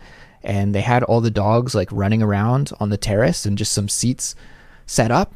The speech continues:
and you could just go and play with the dogs outside. So we went to this event and we showed up pretty late, but there were, like, a ton of people there and all these dogs running around. And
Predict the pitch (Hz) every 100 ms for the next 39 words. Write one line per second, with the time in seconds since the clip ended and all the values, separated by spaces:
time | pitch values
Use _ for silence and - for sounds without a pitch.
0 | - - 101 101 101 104 - 107 101 98
1 | 104 - 107 101 104 98 92 92 - -
2 | - 98 85 98 95 - - - - -
3 | - - _ - - 120 120 123 156 -
4 | 123 117 - 110 113 113 95 104 - -
5 | 110 107 107 123 123 117 117 - - -
6 | 190 165 104 101 233 135 92 104 110 110
7 | 101 - - - 180 160 123 135 143 127
8 | 139 139 135 - - - - 95 95 98
9 | 110 127 127 - 101 117 131 131 - -
10 | 107 117 113 95 104 123 185 - - -
11 | - - 101 98 101 101